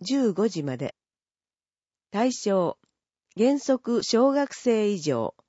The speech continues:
未就学児は親子で参加してください。定員、各八名。先着順。講師、ティントトモさん。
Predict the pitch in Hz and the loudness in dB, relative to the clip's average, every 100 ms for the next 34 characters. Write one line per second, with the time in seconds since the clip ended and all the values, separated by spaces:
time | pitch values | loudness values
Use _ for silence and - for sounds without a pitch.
0 | _ _ _ _ _ _ _ - 196 - | _ _ _ _ _ _ _ -2 0 0
1 | 285 285 262 262 254 190 175 160 - - | 0 0 0 0 -2 0 0 0 -2 0
2 | 269 285 - 165 160 160 170 170 165 160 | 2 2 0 -2 -2 -2 -4 -4 -4 -6
3 | 151 147 147 143 123 - _ _ _ _ | -4 -6 -6 -6 -8 -10 _ _ _ _
4 | _ _ _ _ _ _ _ _ - 214 | _ _ _ _ _ _ _ _ 0 2
5 | 247 233 208 180 - _ _ _ - 294 | 4 2 0 -2 -6 _ _ _ -6 -4
6 | 196 196 165 - 196 156 123 - _ _ | -4 -4 -6 -6 -4 -2 -4 -8 _ _
7 | _ _ _ - 240 262 240 226 208 170 | _ _ _ 0 2 2 0 0 -2 -2
8 | 156 147 - _ _ _ _ _ _ _ | -4 -4 -8 _ _ _ _ _ _ _
9 | _ _ _ _ - 294 294 262 - 135 | _ _ _ _ -2 2 2 2 -4 -6
10 | - _ _ _ _ - 247 285 294 277 | -8 _ _ _ _ -2 2 2 2 0
11 | - 262 214 175 139 120 | 2 0 0 -2 -8 -10